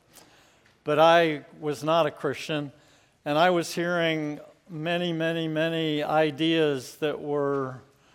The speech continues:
from the world. They were secular ideas. They were, uh, what I would call fake news today, <laughs> if you wanted to put it into, uh, modern terminology. But they were lies. They were,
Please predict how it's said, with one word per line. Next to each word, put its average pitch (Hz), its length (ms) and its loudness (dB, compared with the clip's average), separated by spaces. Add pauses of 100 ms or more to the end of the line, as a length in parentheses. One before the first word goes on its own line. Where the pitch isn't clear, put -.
(420)
from 180 300 2
the 160 60 2
world. 160 600 4 (160)
They 147 100 -2
were 135 440 -4
secular 160 520 0
ideas. 151 680 0
They 143 160 -2
were, 131 340 -4 (1200)
uh, 139 280 -2
what 143 160 0
I 151 80 4
would 151 160 -4
call 151 220 4
fake 165 360 0
news 165 460 -4
today, 147 440 4
<laughs> - 20 4
if - 200 -12
you 185 60 -6
wanted 175 260 -4
to 156 80 -4
put 165 300 -6
it 165 180 -8
into, 139 560 -4
uh, 131 280 -4 (520)
modern 165 380 6
terminology. 139 800 -2 (420)
But 156 140 -6
they 170 120 6
were 170 180 4
lies. 165 760 8
They 151 160 0
were, 143 420 -6